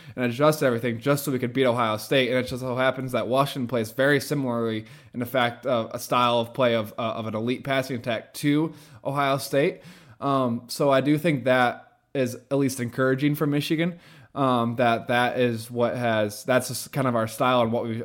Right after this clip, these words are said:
ch-, adapted to. So, you know what? Thank you, Ohio State. I just wanna, I'll say something nice about Ohio State. Thank you. You've prepared us,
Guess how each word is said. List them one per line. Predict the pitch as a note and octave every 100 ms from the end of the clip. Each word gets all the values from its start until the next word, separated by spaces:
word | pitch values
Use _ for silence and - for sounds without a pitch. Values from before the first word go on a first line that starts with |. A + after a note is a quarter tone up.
| -
ch-, | - -
adapted | B2+ A#2 A#2 B2 C3
to. | D#3+ E3
So, | D#3 C3+
you | D3+ C#3
know | D#3
what? | F3+ - -
Thank | G#3 A3
you, | F#3+
Ohio | D3 C3 C3+
State. | C3 C#3 D3 - -
I | B2+
just | B2+
wanna, | C#3 B2+ B2 A#2+ A#2
I'll | -
say | B2+ C#3
something | B2+ D#3 D3
nice | C#3+ D3
about | D3
Ohio | C#3 C#3+ C#3+
State. | D3 D3
Thank | C#3+ C#3 D#3+
you. |
You've | D3 C3 -
prepared | B2+ C3+ C#3 C#3+
us, | D3+ -